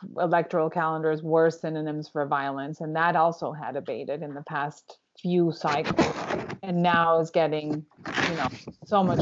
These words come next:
worse. You read the headlines around the world and they're all about the wave of violence in Colombia's election, about the number of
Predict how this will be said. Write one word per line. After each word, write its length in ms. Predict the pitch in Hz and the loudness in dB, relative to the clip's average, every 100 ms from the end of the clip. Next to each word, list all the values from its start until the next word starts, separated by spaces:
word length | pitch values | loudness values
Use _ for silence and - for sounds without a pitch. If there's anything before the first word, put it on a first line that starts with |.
| 156 | 2
worse. 340 | 156 165 165 | 0 -4 -6
You 80 | 175 | -4
read 200 | 165 170 | -2 0
the 80 | 156 | -2
headlines 640 | 151 170 156 160 156 160 160 | 0 -2 0 -2 -4 -6 -4
around 300 | 156 151 151 | 0 0 0
the 80 | 147 | 2
world 480 | 160 180 180 180 | 4 6 6 4
and 100 | 160 | 0
they're 180 | 151 143 | -2 0
all 220 | 156 160 | 2 4
about 560 | 156 151 170 175 175 - | 2 2 4 4 2 0
the 120 | 180 | 2
wave 260 | 170 170 170 | 2 2 2
of 140 | 165 | 0
violence 420 | 160 160 160 160 170 | 0 0 -2 -6 -8
in 100 | 170 | -8
Colombia's 440 | 175 170 165 165 | -6 -4 -2 0
election, 580 | 170 165 160 - 160 165 | 2 2 0 -6 -8 -6
about 300 | 151 156 156 | -4 -4 -4
the 80 | 165 | -4
number 400 | 156 170 175 170 | -4 -2 -2 -2
of 160 | 160 | -4